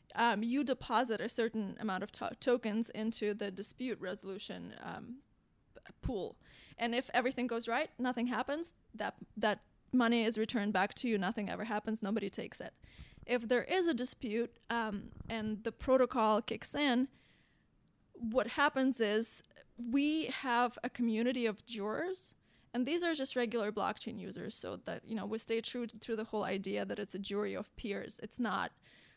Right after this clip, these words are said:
um, it's not people with specific expertise, or it's not lawyers, it's not judges, it's just regular people.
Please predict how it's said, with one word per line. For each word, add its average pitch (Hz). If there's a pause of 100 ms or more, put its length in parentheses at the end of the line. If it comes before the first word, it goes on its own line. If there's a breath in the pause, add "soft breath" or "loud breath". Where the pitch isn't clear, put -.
(160 soft breath)
um, 214 (540)
it's -
not 262
people 240
with 214
specific 226
expertise, 262
or 214
it's 196
not 214
lawyers, 233
it's 202
not 196
judges, 214
it's 226
just -
regular 202
people. -